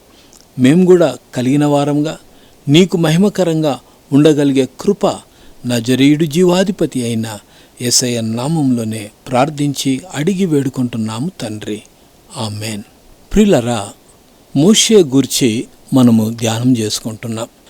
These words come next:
అయితే మన ఈ దిన అంశము అపజయము ద్వారా నేర్చుకునే పాఠాలేంటో మనం ఈరోజు చూస్తాం. మనము గమనించినట్లయితే అపజయము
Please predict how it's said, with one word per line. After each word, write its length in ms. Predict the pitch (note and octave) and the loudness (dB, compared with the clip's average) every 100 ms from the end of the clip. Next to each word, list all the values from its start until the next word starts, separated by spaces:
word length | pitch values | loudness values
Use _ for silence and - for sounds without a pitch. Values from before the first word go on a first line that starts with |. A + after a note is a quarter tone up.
| - | -4
అయితే 360 | G3+ G#3 C#3 C#3+ D3+ | 0 2 2 2 0
మన 340 | B2+ C3 A#2+ - | 2 4 2 0
ఈ 120 | D#3 | 0
దిన 240 | D#3+ D#3+ E3+ | 2 0 0
అంశము 640 | C3 B2 - B2 A2 G#3+ _ - - - | -2 -4 -2 0 0 -2 _ -20 -8 -4
అపజయము 640 | - G#3+ E3+ A3 G3 F3+ | 4 4 6 6 6 4
ద్వారా 500 | C3+ A#2 A#2 G2+ - - C3 | 2 2 2 0 -2 -6 2
నేర్చుకునే 640 | A#2+ B2 - - A2+ D3 - - | 4 4 0 -2 0 0 -4 0
పాఠాలేంటో 680 | - - A2+ A2+ G#2+ C3+ - _ - | 2 2 -2 -6 -8 -8 -10 _ -4
మనం 180 | B2 A2+ | 0 0
ఈరోజు 340 | G#2+ A2 - | -2 -6 -8
చూస్తాం. 280 | G#2 - G#2+ - _ _ - | -8 -6 -10 -12 _ _ 2
మనము 380 | G#3 G3 E3 C3 | 4 4 2 -2
గమనించినట్లయితే 1000 | E3 A3 A3+ G3+ E3+ C3 B2 A2 C3 G#2+ - _ _ _ _ _ _ - | 0 2 2 0 -2 -2 -4 -2 -2 -4 -10 _ _ _ _ _ _ -10
అపజయము 880 | D3 G#3+ G3 G#3+ G3 E3+ F3 C3 | -6 -2 2 6 6 6 2 0